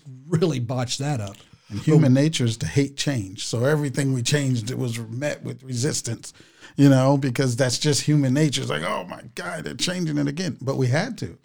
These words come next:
Speaker 2: you know, 'cause it wasn't right yet.
Speaker 1: Close,
Speaker 2: You know?
Speaker 1: always
Speaker 2: So
Speaker 1: close. But, but now when you look at, okay, the, the foundation, the pieces, the stuff's in place. We had a, we had a great meeting today. We're,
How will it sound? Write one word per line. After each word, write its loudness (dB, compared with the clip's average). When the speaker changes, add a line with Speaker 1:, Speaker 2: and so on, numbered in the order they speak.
Speaker 2:
you -4
know, -2
'cause -6
it -6
wasn't -6
right -8
yet. -10
Speaker 1:
Close, 0
Speaker 2:
You -20
know? -20
Speaker 1:
always 2
Speaker 2:
So -6
Speaker 1:
close. 2
But, -6
but -4
now -2
when 0
you 0
look -4
at, -2
okay, -4
the, -6
the -6
foundation, -2
the -10
pieces, -4
the -6
stuff's -4
in -4
place. -4
We -10
had -6
a, -10
we -4
had -4
a -6
great -4
meeting -4
today. -4
We're, -8